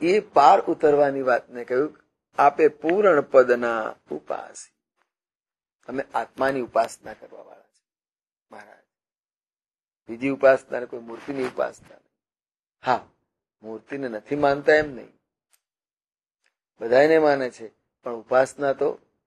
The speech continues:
આત્માની. અને એ પૂર્ણ આત્માની, પરમાત્મા જે પરિપૂર્ણ છે, એમાં કોઈ કચાશ નથી,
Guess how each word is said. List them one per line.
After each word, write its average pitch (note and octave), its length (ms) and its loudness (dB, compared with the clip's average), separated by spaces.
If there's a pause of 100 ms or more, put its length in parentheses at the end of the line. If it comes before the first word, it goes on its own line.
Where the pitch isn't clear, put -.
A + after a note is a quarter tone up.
(360)
આત્માની. - 520 -20 (1040)
અને C3 140 -12
એ D#3+ 320 -2 (360)
પૂર્ણ F#3+ 260 6
આત્માની, C3+ 580 2 (2750)
પરમાત્મા - 1900 -14
જે C#3 200 -2
પરિપૂર્ણ F#3 880 0
છે, - 300 -6 (520)
એમાં D3 220 -4
કોઈ E3+ 300 0
કચાશ D3 520 4
નથી, - 340 -20